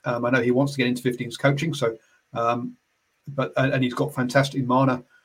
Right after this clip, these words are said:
uh, within, uh, w-, w-, within Fiji. So I think he would have been, be-, be-, been a brilliant one. But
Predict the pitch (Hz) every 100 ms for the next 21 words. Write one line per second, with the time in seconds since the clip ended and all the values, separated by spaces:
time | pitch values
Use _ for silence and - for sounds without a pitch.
0 | _ - 120 120 131 127 139 127 123 -
1 | _ _ _ _ _ 123 113 113 113 127
2 | - 151 139 135 127 127 127 135 185 -
3 | 117 131 113 135 139 127 123 123 120 117
4 | - _ - 123 - 123 123 120 143 139
5 | 127 120 123